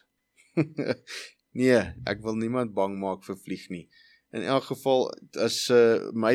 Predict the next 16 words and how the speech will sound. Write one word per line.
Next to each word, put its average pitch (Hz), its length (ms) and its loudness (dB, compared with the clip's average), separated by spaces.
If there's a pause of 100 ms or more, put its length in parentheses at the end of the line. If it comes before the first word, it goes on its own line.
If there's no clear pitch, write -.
opinie 95 540 -2 (100)
is - 180 -10
miskien 110 380 -6
nou 117 160 0
nie 127 100 -2
'n 107 140 -2
baie, 98 460 0 (520)
ehm, 98 460 -6 (400)
baie 107 720 0 (1500)
gedeelde 120 680 4
opinie 147 520 0
nie, 151 240 0
of 98 140 -4
'n 98 160 -2
baie, 107 600 0 (200)
eh, 87 320 -2